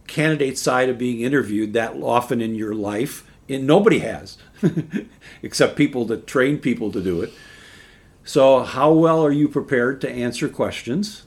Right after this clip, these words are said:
that you're gonna get asked in an interview? You know, and it's because it's such a tough dynamic, and that relates back to our first point,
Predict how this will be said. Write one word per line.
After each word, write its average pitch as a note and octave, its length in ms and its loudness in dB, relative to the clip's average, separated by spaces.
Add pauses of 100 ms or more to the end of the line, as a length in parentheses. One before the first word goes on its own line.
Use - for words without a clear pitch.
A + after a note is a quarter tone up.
that A#2 180 -8
you're B2+ 120 -4
gonna B2 200 -2
get A#2 160 -2
asked G#2+ 340 -6
in A#2+ 60 -6
an G2 140 -6
interview? E2+ 500 -8 (960)
You B2 160 -4
know, G#2 320 -4
and A#2 160 -4
it's - 280 -6
because F#3+ 520 -4
it's D#3+ 160 -6
such D#3 200 0
a D3 60 0
tough E3 320 -2
dynamic, C#3 640 -2
and A#2+ 140 -6
that B2 140 -6
relates B2 340 -4
back B2 300 -6
to C3 120 -4
our A2 120 -2
first - 380 -10
point, G#2 360 -8